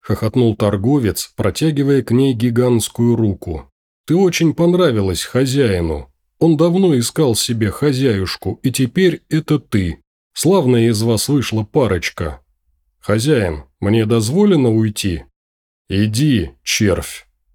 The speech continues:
небрежно проскрежетал Корней, глядя на Надю большим глазом, в котором отражалось пламя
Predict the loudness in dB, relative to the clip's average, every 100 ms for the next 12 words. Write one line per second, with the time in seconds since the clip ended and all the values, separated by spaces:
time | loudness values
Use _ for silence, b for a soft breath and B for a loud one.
0 | _ -6 -4 0 0 2 0 0 -4 -2
1 | -4 -2 -2 -2 -2 -2 0 2 2 0
2 | -6 -14 _ -6 -2 0 0 0 0 0
3 | 0 -2 -6 -2 -2 -2 -2 -2 0 -2
4 | 0 0 -2 -6 -8 -6 -4 0 0 0
5 | 0 -2 -2 0 0 0 -4 -6 -2 0
6 | 0 -2